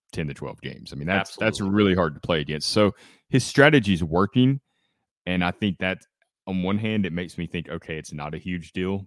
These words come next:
Speaker 1: because your safety's just basically trying to keep everything in front of you. But then that communication factor kinda gets thrown in there where the continuity, I feel, is very important between McCullough and Flowers. And that's,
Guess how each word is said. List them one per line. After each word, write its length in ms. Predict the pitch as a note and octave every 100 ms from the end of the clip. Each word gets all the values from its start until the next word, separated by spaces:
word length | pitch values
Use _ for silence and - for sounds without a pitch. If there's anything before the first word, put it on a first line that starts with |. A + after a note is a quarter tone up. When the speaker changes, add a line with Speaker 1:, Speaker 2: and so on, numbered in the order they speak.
| -
Speaker 1:
because 260 | D#2 D#2+
your 100 | D#2+
safety's 440 | - D#2+ D#2+ F2 D#2+
just 240 | E2 -
basically 400 | D2+ D#2+ D#2+ E2
trying 160 | - D#2
to 80 |
keep 200 | D2 E2
everything 360 | D#2 D#2 D#2+ D2+
in 80 | C2+
front 220 | - D2+
of 100 | E2+
you. 180 | G2+ G#2+ _ _ _ _ _ _ _ _ _ _ - _ G#2+
But 120 | G2+
then 120 | G2
that 160 | F2+ -
communication 640 | G2 F2+ D#2 F2 E2 D2+
factor 360 | - D2 - D2
kinda 240 | D2+ D2
gets 240 | C#2+ -
thrown 220 | - D2 C#2+
in 140 | D2
there 200 | C#2+ C#2+
where 220 | C#2 C#2+
the 200 | - D2+
continuity, 720 | - - C#2+ D#2 D#2+ D#2 D2
I 60 | D2
feel, 220 | - D2
is 100 | D2
very 380 | D#2 D#2+ D2+ D2
important 420 | C#2 - D#2 C2
between 320 | C#2 - C#2+
McCullough 400 | C#2 - D2+ C#2+
and 140 | C2 B1+
Flowers. 480 | D2 C#2 C2+ C2 -
And 100 | C#2+
that's, 320 | D2 - -